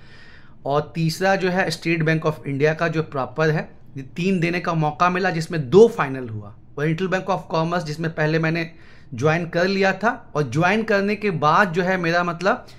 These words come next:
State Bank of India, अ, प्रॉपर उसका इंटरव्यू हुआ था और एसोसिएट बैंक का। अब चूंकि मेरी पोस्टिंग लुधियाना में थी और मुझे आना था अपने होम टाउन बोकारो स्टील सिटी यानी झारखंड,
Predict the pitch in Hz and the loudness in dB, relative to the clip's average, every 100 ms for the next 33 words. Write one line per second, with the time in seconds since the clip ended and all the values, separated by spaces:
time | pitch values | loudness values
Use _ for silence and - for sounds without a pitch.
0 | - 151 - 170 180 165 185 175 170 - | -12 -8 -6 -2 0 0 -2 -2 -6 -2
1 | 156 151 175 220 - - - - - - | -2 2 2 0 -4 -20 -20 -20 -20 -20
2 | - 139 131 127 151 151 175 170 175 165 | -8 -6 -6 0 0 2 -2 -2 -2 0
3 | 170 165 175 165 170 170 202 220 - 147 | 0 0 0 2 2 2 -2 -4 -6 -4
4 | 151 147 151 151 - 156 135 113 110 107 | -2 -2 -6 -6 -4 -2 -2 -6 -10 -12
5 | 107 - - - 151 - 175 180 202 208 | -14 -16 -18 -6 -6 -4 -6 -2 0 0
6 | 208 170 165 214 214 - - 139 160 165 | -2 -6 -2 -2 -2 -8 -6 0 2 4
7 | 196 214 226 180 - 117 110 - - - | 4 6 6 4 -4 -10 -14 -18 -14 -6
8 | 147 156 156 196 - 151 170 180 196 202 | 0 2 2 2 2 0 0 0 2 0
9 | - - 139 - 160 196 214 - - - | 0 -10 -8 -4 -2 -2 -6 -16 -20 -20
10 | - - 160 185 190 165 120 110 - - | -20 -8 0 0 2 0 0 -6 -14 -20
11 | - - 135 151 165 175 170 165 156 127 | -20 -12 -6 -2 0 0 0 -2 -2 -6
12 | 113 117 156 135 147 143 - 113 | -8 -4 -2 0 0 0 -2 -8